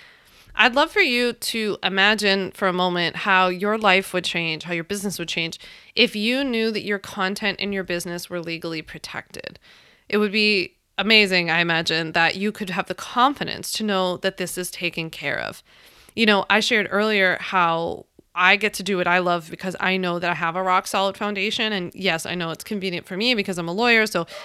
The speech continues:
I can do that kind of stuff, right? But I help people do that for their businesses too. And I would be so curious if you took a moment, or if you're taking notes as I'm talking, if you took a moment to think about what would you love to focus on? What could you focus on more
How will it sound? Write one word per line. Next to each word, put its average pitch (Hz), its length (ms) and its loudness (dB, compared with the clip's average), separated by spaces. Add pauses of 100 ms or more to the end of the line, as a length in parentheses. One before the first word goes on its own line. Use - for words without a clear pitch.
(140)
I 202 120 4
can 202 120 -2
do 262 160 4
that 185 160 6
kind 165 180 -4
of 160 60 -6
stuff, 147 220 -2
right? 220 180 6
But 180 120 2
I 180 100 4
help 196 280 -2
people 185 260 -4
do 180 180 -4
that 165 300 2 (220)
for 185 160 -4
their 180 220 4
businesses 170 560 -6
too. - 360 -2 (400)
And 196 400 4
I 202 100 6
would 202 140 4
be 190 100 0
so - 220 2
curious 180 340 0
if - 100 -8
you 190 100 -4
took - 200 -8
a 190 40 -4
moment, 175 420 0
or 170 100 -2
if 160 80 -8
you're 160 100 -6
taking 185 400 -2
notes 170 240 -4
as 165 120 -8
I'm 156 100 -10
talking, 165 560 -6 (720)
if 202 180 0
you 196 160 -2
took 277 220 0
a 269 40 0
moment 214 340 2
to 202 100 -6
think 196 280 -2
about 165 480 0 (200)
what 240 340 2
would 196 320 -6
you 240 260 2
love 180 360 2
to - 140 -10
focus 170 460 -8
on? 131 220 -6
What - 220 -2
could 294 320 0
you 170 240 -2
focus 160 420 -6
on 156 320 -8
more 180 540 -2